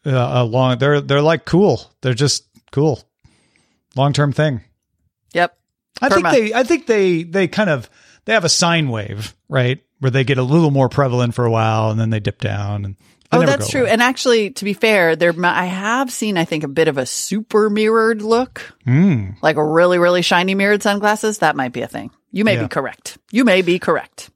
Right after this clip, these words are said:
Speaker 1: Been a fan since B O L and Always On.
Speaker 2: Oh, Always
Speaker 1: Aw,
Speaker 2: On.
Speaker 1: Always On fan.
Speaker 2: Dang, that's old school.
Speaker 1: I was just using my Always On, uh, pint glass the other day. <laughs>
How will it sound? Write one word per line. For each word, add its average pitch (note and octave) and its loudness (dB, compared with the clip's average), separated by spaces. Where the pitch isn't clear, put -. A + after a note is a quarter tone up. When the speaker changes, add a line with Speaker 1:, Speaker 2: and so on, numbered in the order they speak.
Speaker 1:
Been D3+ 4
a G3 4
fan F3 0
since C#3 -4
B D3 0
O D#3+ 4
L E3+ 2
and F3+ 0
Always G#3+ 2
On. G#3+ 2
Speaker 2:
Oh, C4+ -10
Always G#3+ 4
Speaker 1:
Aw, E3 2
Speaker 2:
On. D#3+ -2
Speaker 1:
Always D#3+ -2
On A3 -4
fan. A2 -4
Speaker 2:
Dang, B2+ -4
that's B2 -6
old B2+ -10
school. B2 -8
Speaker 1:
I - -2
was A2+ 2
just A2+ -2
using C3+ 2
my B2+ 2
Always C3+ 2
On, C#3+ 2
uh, C3+ 2
pint F3 -4
glass G#2+ -2
the B2+ -4
other C3+ -2
day. D3+ -4
<laughs> - 0